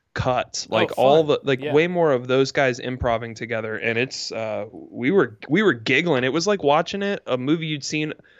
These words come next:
Speaker 1: you know, at least a couple times in the past, but then, like, twen-, maybe fifteen, twenty minutes of just new, new content in there. It was great.
Speaker 2: There you go, man. Well, why don't you jump back up to your number two?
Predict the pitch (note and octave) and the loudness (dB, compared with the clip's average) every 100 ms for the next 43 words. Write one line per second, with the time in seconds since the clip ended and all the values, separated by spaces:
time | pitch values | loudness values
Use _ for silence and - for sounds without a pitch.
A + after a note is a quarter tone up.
0 | _ _ C#3+ C#3 A#2+ A#2 A#2 _ _ _ | _ _ 2 4 4 0 -4 _ _ _
1 | C3+ C3+ C#3 C3 C3+ C3 D3+ C#3+ C3+ C3+ | 0 4 4 4 0 0 0 0 -2 -2
2 | C3 C3+ C3+ B2 B2 B2 C3 C3 B2 B2+ | -2 -4 -8 -6 -4 -4 -4 -6 -4 -2
3 | B2 A#2 - _ _ _ - - - - | 0 -2 -4 _ _ _ -20 -20 -20 -20
4 | - _ _ _ - - - F#3 D#3 D3+ | -20 _ _ _ -20 -12 -4 0 2 2
5 | E3 F3 E3 D#3 F3 D#3+ E3+ D3+ - D#3+ | 0 0 0 0 -2 -2 -4 -4 0 0
6 | D#3+ F3 C#3 B2+ C#3 B2+ B2 C3 C3+ C3+ | 2 0 0 -2 -2 -2 2 6 6 6
7 | B2+ A2 - _ _ G2 C3+ C3 B2 B2+ | 4 0 -4 _ _ -2 2 4 2 0
8 | C#3+ C3 B2+ A#2 A#2+ A#2 A#2 A#2+ C#3+ - | 2 2 0 -4 -4 -4 0 2 2 2
9 | E3 - _ _ _ _ _ _ _ _ | 2 2 _ _ _ _ _ _ _ _
10 | _ _ _ _ - G#2+ A2 B2+ B2 A2+ | _ _ _ _ -10 -8 -4 -6 -6 -8
11 | B2 - A#2+ B2 B2+ C#3+ C#3 B2 C#3+ C3 | -10 -10 -6 -4 -2 -4 -6 -4 -2 2
12 | C3+ - C3 - B2+ A#2+ A#2+ A2+ - - | 0 0 -8 -4 -4 -4 -6 -8 -10 -8
13 | C3+ | -8